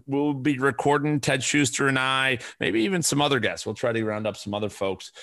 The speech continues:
in, uh, i-, for next week's Super Bowl fifty-five preview. Appreciate you guys tuning in again. Tell your friends, tell your family, wives, husbands, girlfriends, boyfriends, everybody about the podcast. If you enjoy it or if you think they're gonna enjoy it, leave your commentary,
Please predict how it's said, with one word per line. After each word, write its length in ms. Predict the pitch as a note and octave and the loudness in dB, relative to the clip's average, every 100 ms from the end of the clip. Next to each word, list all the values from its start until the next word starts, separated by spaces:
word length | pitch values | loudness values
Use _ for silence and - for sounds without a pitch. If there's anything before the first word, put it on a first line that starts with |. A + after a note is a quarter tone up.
| - - - | -20 -14 -2
in, 320 | B2+ B2 A#2 | 0 2 2
uh, 320 | A2 G#2 G#2 - | 0 0 -2 -4
i-, 320 | G#2 G#2+ - | -6 -6 -4
for 180 | B2+ B2 | 0 2
next 240 | A#2 - | 0 0
week's 220 | A#2 G2 | -2 0
Super 160 | - A2 | -2 0
Bowl 120 | G#2+ | 0
fifty-five 720 | - A2 G#2 - G#2+ F#2+ - | 0 -2 -2 0 0 0 -6
preview. 460 | - C#3+ C#3 B2+ B2+ | -4 -2 0 0 -2
Appreciate 500 | - D3 - C#3 A#2+ | -2 -2 0 0 0
you 100 | B2 | 0
guys 380 | B2 B2 A2+ | 0 2 0
tuning 380 | - C#3+ A#2+ A2+ | 0 0 2 2
in 160 | A#2 A#2+ | 0 0
again. 500 | G#2+ A#2 A#2 A2+ G2 | 0 0 0 -2 -4
Tell 240 | - B2+ | 0 2
your 140 | B2+ A2+ | 2 -2
friends, 460 | - D3 C#3+ C3+ | -2 0 0 0
tell 180 | - G2 | -2 -2
your 100 | E2+ | -2
family, 800 | - D3 D3 C#3+ C#3 C3+ B2+ A#2 - - _ | -6 -2 2 2 2 2 0 -2 -10 -20 _
wives, 520 | - C3+ C#3 C3+ B2+ B2+ | -2 2 4 2 0 0
husbands, 440 | B2+ A#2+ B2+ A#2 | -2 -2 -4 -2
girlfriends, 540 | - B2 A2 A#2+ A#2 | 0 0 0 0 0
boyfriends, 500 | G2+ A2+ A2+ - G#2 | 0 0 2 0 -2
everybody 760 | G#2+ A2+ A2+ G2+ G2+ G#2+ G#2 G2+ | 0 2 0 0 0 0 0 0
about 420 | G2 F2+ A2 G#2+ | -2 0 2 2
the 80 | - | -2
podcast. 640 | - G2 G#2 - F#2+ F#2+ - | -2 0 0 0 -2 -2 0
If 180 | B2 A#2 | 0 2
you 80 | A2+ | 0
enjoy 320 | G#2 A#2+ C#3 | 0 2 2
it 80 | D#3+ | 0
or 80 | |
if 80 | D#3 | -2
you 80 | D#3 | -4
think 220 | D3 C#3+ | -4 -4
they're 180 | D3 D3 | -2 -2
gonna 160 | C#3 B2 | 0 -2
enjoy 360 | G#2 G#2 G#2 | -2 -2 -2
it, 140 | F#2+ - | -2 -4
leave 160 | A#2+ | -4
your 100 | A#2 | -4
commentary, 800 | A#2+ B2+ C3 A#2+ - B2 A#2 A2 | -4 -4 -2 -4 -2 0 0 -2